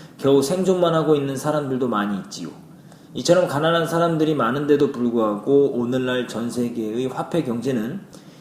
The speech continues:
연간 총 생산액이 오십조 달러, 한국 돈으로 환산하면 약 사 경 칠천오백조 원입니다. 상상이 안 될 만큼 어마어마한 돈의 가치가 해마다 만들어지고 있는 것입니다.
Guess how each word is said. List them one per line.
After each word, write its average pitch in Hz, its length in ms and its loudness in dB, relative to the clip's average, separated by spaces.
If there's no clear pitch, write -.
연간 151 600 2
총 175 320 -4
생산액이 156 760 -2
오십조 131 720 0
달러, 92 360 -6
한국 165 320 -2
돈으로 165 280 2
환산하면 135 800 -2
약 110 200 -6
사 113 360 -4
경 113 520 -6
칠천오백조 127 1900 -2
원입니다. 98 520 -8
상상이 165 480 -2
안 135 120 0
될 143 120 2
만큼 143 300 -2
어마어마한 131 720 2
돈의 120 260 -4
가치가 110 360 -6
해마다 143 400 0
만들어지고 110 680 -4
있는 101 220 -4
것입니다. 85 480 -12